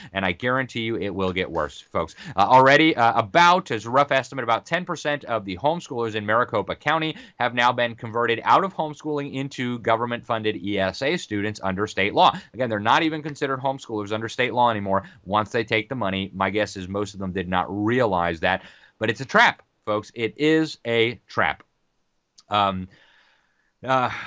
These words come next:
you know, we, we talked to, uh, Lieutenant Colonel E. Ray Moore, founder of the Exodus Mandate. Uh, he compares this to a Trojan horse, right? They, they bring it into the city, and then once the money comes, the handcuffs go on. Uh, we also interviewed, uh,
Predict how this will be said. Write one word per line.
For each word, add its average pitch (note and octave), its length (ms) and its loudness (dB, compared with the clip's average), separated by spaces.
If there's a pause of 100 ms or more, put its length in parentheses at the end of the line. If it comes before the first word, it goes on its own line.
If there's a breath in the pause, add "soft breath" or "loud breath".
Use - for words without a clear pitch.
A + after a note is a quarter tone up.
(100 loud breath)
you B2+ 80 -6
know, B2+ 60 -2
we, C3+ 160 2
we D3+ 160 0
talked C#3 260 2
to, B2 200 -2
uh, A2+ 60 2
Lieutenant C3 360 -2
Colonel C3+ 260 -2
E. C3+ 160 -2
Ray A#2+ 240 -2
Moore, B2 380 -2
founder A#2 220 0
of A2 80 -2
the G#2 100 0
Exodus A2+ 400 -4
Mandate. A2 500 -2
Uh, F#2+ 120 -2
he A#2+ 160 -6
compares A#2 400 -4
this G#2 120 -10
to G#2+ 140 -8
a D#2 60 -8
Trojan B2+ 480 0
horse, D#2+ 280 -10
right? F2+ 140 -4
They, F2 180 -2
they E2+ 100 -2
bring A#2 220 -2
it A#2 80 -2
into A2 200 -2
the G2 100 -4
city, A#2+ 420 0
and G2+ 160 -4
then G2+ 280 0
once G#2 180 0
the - 80 -12
money G#2 400 -2
comes, G#2 400 -2
the F2 160 -4
handcuffs G#2+ 640 -2
go G#2 280 0
on. G2+ 440 0 (320 loud breath)
Uh, F#2+ 240 2
we A#2 100 0
also C#3 220 2
interviewed, A#2 440 -4
uh, F#2+ 200 -2